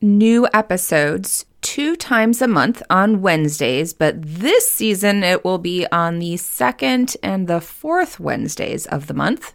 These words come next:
If you are looking for support to show up in alignment with what living looks like for you in all the facets of your life, and you're not really sure how to put all those together,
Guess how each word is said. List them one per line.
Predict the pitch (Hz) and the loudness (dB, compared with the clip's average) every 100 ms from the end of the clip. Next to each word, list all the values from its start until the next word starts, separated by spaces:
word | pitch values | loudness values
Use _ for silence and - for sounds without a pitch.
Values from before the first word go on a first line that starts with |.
| _ _ - | _ _ -2
If | 202 220 | -2 -2
you | 254 254 | -2 0
are | - 208 | 0 0
looking | 185 170 175 208 233 | 0 -2 -2 -2 -2
for | 247 - 180 190 | -2 -2 -2 -2
support | - 220 - - 175 330 - - - _ - | -4 -8 -8 -2 -2 -2 -8 -12 -14 _ -12
to | - - 190 165 165 165 220 - _ _ - | -10 -4 -2 0 0 -2 -6 -16 _ _ -18
show | - - - 196 214 | -12 -8 -2 0 2
up | 190 240 - - - _ - | 2 0 -2 -14 -14 _ -6
in | 175 | -4
alignment | 170 160 165 247 277 - - _ _ _ | -4 -4 0 0 -2 -8 -18 _ _ _
with | 160 165 254 240 | -2 4 4 4
what | 254 | 2
living | 208 190 185 214 214 | 4 2 4 4 4
looks | 208 214 - | 0 -2 0
like | 226 226 | 0 0
for | - - 208 190 | -10 -4 -2 -2
you | 165 151 165 262 | -4 0 2 0
in | - 180 | 0 -2
all | - 196 240 | 2 6 6
the | 240 214 | 4 2
facets | 196 165 - 156 | 4 4 2 -2
of | 156 147 | -2 -2
your | 147 | -2
life, | 135 226 262 | 0 0 -2
and | 180 | -4
you're | 165 | -4
not | 165 165 | 0 0
really | 160 165 | 2 2
sure | 160 160 | 2 -2
how | 156 156 | 0 -2
to | |
put | 151 156 | 0 -2
all | 151 151 | 0 0
those | 147 | -2
together, | 151 147 180 254 | -2 -2 -2 -2